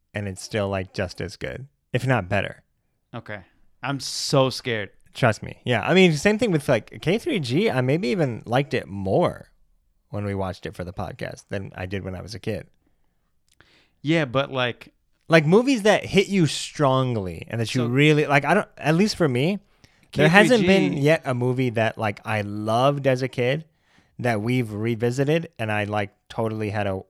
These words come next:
Speaker 1: hundred eighty degree different feeling.
Speaker 2: Sure.
Speaker 1: Like,
Speaker 2: I
Speaker 1: there's
Speaker 2: c-
Speaker 1: movies that, li-, I was like, "Oh, like, I forgot the plot,"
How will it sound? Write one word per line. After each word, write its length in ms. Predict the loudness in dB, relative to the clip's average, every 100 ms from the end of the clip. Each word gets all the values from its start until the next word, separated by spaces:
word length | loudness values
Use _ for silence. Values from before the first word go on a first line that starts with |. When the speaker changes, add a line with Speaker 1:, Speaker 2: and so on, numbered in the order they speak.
| _ -8
Speaker 1:
hundred 340 | -4 -4 -2 -4
eighty 200 | -4 -6
degree 280 | -6 -6
different 460 | -6 -6 -6 -8 -10 -8
feeling. 480 | -4 -4 -6 -14 -20
Speaker 2:
Sure. 380 | -16 -8 -6 -6 -10 -6 -2
Speaker 1:
Like, 140 | -2
Speaker 2:
I 40 | 0
Speaker 1:
there's 240 | 0 2
Speaker 2:
c- 60 | 4
Speaker 1:
movies 300 | 4 4 4
that, 160 | 2
li-, 80 | 0
I 100 | 0 0
was 100 | 2
like, 160 | 0
"Oh, 200 | 4 6 8
like, 280 | 6 2 -12 -6
I 120 | -2 0
forgot 400 | 0 2 2 2
the 60 |
plot," 420 | -2 2 4 4